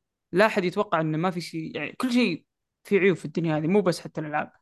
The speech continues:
ما في لعبة خالية من العيوب، ما في منتج ترفيهي خالي من العيوب، ما في بشر خالي من العيوب. فدام اللعبة مصنوعة بأيدي بشرية فهي مليانة عيوب. لكن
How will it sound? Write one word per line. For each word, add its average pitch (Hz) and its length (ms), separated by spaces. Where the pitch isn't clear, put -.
ما 226 140
في 220 120
لعبة 180 180
خالية 180 240
من 160 80
العيوب، 156 320
ما 180 140
في 180 60
منتج 170 300
ترفيهي 160 320
خالي 165 220
من 156 80
العيوب، 160 220
ما 196 140
في 196 120
بشر 185 280
خالي 165 280
من 151 80
العيوب. 160 340
فدام 180 880
اللعبة 165 540
مصنوعة 175 520
بأيدي 170 300
بشرية 170 380
فهي 180 200
مليانة 170 320
عيوب. 135 200
لكن 190 460